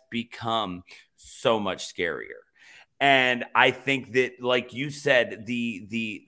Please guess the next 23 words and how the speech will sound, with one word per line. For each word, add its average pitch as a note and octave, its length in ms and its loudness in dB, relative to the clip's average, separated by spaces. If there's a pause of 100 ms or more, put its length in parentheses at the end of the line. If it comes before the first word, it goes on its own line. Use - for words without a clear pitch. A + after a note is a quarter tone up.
the A2+ 260 -6 (160)
image D3+ 600 -4 (100)
of A2 280 -2
these C3+ 340 -4
three B2 680 -6 (540)
being B2+ 360 2
so C#3+ 520 0
iconic B2 720 0 (580)
really C3+ 580 4
tells B2 520 2
the G#2+ 100 -2
tale B2 560 -6 (340)
of G#2+ 120 -2
how A#2+ 160 6
scary D3 460 2
this F#2 260 -4
is. F2 160 -6 (140)
At, E3 260 4
I D#3+ 60 2
mean, D#3 160 -2 (100)
at F#3+ 200 6
its G3 240 -2 (120)
surface, C#3+ 560 -2